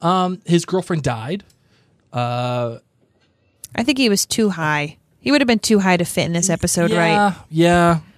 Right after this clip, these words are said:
Speaker 1: Uh, I, I, yeah, yeah. I think you're right. I, I just, i-, i-, if we, he-, here's what I'll say this:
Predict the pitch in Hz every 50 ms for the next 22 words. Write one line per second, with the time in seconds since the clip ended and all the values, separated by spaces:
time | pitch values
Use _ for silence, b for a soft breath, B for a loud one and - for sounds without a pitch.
0 | b b b _ - 160 156 - - - 170 - - - _ - 190 - - 220
1 | 226 196 220 214 208 202 185 - 190 185 196 233 180 175 - - 254 - 190 147
2 | 131 120 117 120 113 - 156 160 - B B B B B B B B B B B
3 | - 190 208 202 - - - - _ _ _ _ _ _ _ _ _ _ _ -
4 | 180 180 175 - 185 196 175 - 190 170 - 185 - - _ _ - - - 185
5 | - - - 240 240 190 190 190 170 151 147 - - 123 107 - - - - -